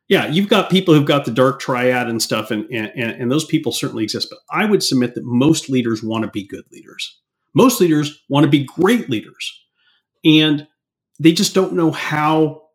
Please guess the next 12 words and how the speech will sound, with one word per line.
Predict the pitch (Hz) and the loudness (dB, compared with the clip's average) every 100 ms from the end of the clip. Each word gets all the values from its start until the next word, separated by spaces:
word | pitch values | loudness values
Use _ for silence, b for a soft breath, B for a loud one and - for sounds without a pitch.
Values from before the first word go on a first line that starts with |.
| _ _ _ _ - | _ _ _ _ -10
how | 139 165 170 | -2 0 2
to, | 160 - | 0 -2
how | 156 | -2
to | 175 | 0
get | 135 196 - | 2 0 0
their | 180 | -2
teams | - - 117 101 - | -2 -4 -4 -6 -10
to | 117 | -6
bring | 110 | -6
their | 104 95 | -6 -8
A | 101 95 | -12 -12
game. | 95 - | -16 -18